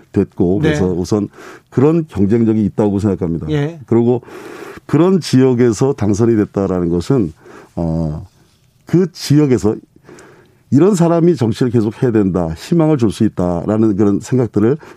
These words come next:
Speaker 1: 검증한 거라고 생각하고요.
Speaker 2: 네.
Speaker 1: 무엇보다 저는 제가 청와대 경험,
Speaker 2: 네.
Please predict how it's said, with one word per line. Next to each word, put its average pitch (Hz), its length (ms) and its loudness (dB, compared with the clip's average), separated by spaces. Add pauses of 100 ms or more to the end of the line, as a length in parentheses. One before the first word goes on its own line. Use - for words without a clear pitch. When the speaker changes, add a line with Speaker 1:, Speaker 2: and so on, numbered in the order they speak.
(280)
Speaker 1:
검증한 120 460 2
거라고 95 240 0
생각하고요. 87 540 -2 (160)
Speaker 2:
네. 143 160 -2 (140)
Speaker 1:
무엇보다 123 640 0
저는 117 360 0 (440)
제가 101 180 -2
청와대 165 520 0
경험, 101 460 0
Speaker 2:
네. 139 180 -4